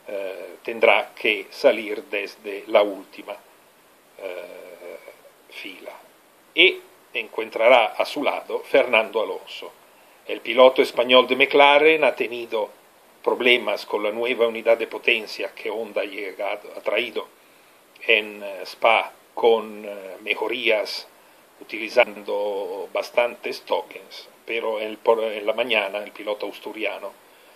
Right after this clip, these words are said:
ha dado muy poca vuelta, una pérdida de agua, han preferido desmontar el motor nuevo, que va a ser posible utilizar una de las próximas veces, pero el piloto español de McLaren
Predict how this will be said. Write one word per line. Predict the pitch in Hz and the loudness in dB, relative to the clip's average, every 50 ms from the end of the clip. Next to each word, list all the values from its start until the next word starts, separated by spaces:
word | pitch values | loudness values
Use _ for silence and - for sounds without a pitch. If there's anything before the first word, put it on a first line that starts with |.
| - - - | -20 -6 -2
ha | 107 | 4
dado | 107 117 113 113 110 110 | 8 8 8 8 6 2
muy | 117 113 110 | -2 -4 -4
poca | - 110 101 - 127 | -4 -4 0 2 2
vuelta, | 123 131 139 135 123 131 123 - 131 | 4 4 4 2 2 0 -2 -2 -2
una | 123 104 95 - | -2 -2 -4 -6
pérdida | - 110 107 - 107 107 104 107 | -6 -6 -6 -8 -10 -8 -8 -6
de | 110 120 110 | -4 -4 -4
agua, | 101 98 98 - 104 101 | -4 -4 -6 -6 -8 -8
han | 95 | -10
preferido | - 104 104 - - 104 113 110 104 - 107 | -10 -14 -14 -12 -10 -8 -8 -8 -8 -10 -10
desmontar | 101 107 107 101 107 107 101 - - 110 104 101 95 - - _ _ _ _ _ _ _ _ _ | -8 -10 -10 -10 -10 -12 -14 0 2 4 4 4 0 -4 -12 _ _ _ _ _ _ _ _ _
el | 95 101 98 | -10 -10 -6
motor | 104 113 110 - - 127 120 120 120 - - | -6 -8 0 4 6 6 6 4 2 -2 -6
nuevo, | 123 135 135 123 120 107 110 123 127 - - - _ _ _ _ _ _ _ _ _ _ _ _ _ _ _ _ _ _ _ | -6 -2 -2 0 -2 2 2 2 2 2 -2 -8 _ _ _ _ _ _ _ _ _ _ _ _ _ _ _ _ _ _ _
que | - 90 87 | -14 -14 -12
va | 85 85 | -12 -12
a | - | -10
ser | - - 104 107 101 - | -4 0 0 0 0 -2
posible | - _ 104 95 - - 117 107 95 - 90 | -8 _ -14 -12 -10 -10 -10 -10 -10 -10 -12
utilizar | 98 95 - - 104 92 101 - 113 107 101 98 - - - - - | -12 -12 -12 -14 -12 -12 -4 2 2 4 4 2 0 -6 -12 -16 -14
una | 104 110 107 107 | -12 -10 -8 -6
de | 104 104 | -6 -6
las | 98 - | -6 -6
próximas | - 110 - - - 113 123 120 | -6 -8 -8 -6 -4 -4 -2 0
veces, | 113 98 90 - - 104 104 - - - _ _ _ _ _ _ _ _ - | 0 -2 -2 -4 -10 -12 -14 -14 -16 -20 _ _ _ _ _ _ _ _ 0
pero | 117 104 104 104 101 101 95 95 95 92 90 92 | 0 0 2 0 -2 -2 -4 -6 -6 -8 -8 -10
el | 92 87 | -10 -12
piloto | - - 107 101 104 - 104 | -14 -10 -8 -6 -6 -6 -8
español | - - 107 104 107 104 101 | -10 -12 -10 -8 -8 -8 -10
de | 101 - | -8 -10
McLaren | 113 101 - 98 90 87 82 87 95 | -10 -8 -6 -6 -6 -8 -10 -12 -16